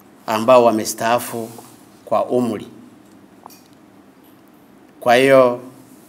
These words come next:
nimeamua kujaza hizo nafasi, lakini na kufanya mabadiliko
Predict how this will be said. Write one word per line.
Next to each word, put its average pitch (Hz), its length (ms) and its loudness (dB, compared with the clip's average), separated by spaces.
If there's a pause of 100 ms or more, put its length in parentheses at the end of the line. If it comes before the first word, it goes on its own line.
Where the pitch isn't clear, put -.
(100)
nimeamua 117 480 0
kujaza 120 400 2
hizo 123 220 -2
nafasi, 123 580 -4 (1600)
lakini 151 260 -4
na 135 100 2
kufanya 143 380 0
mabadiliko 117 800 -2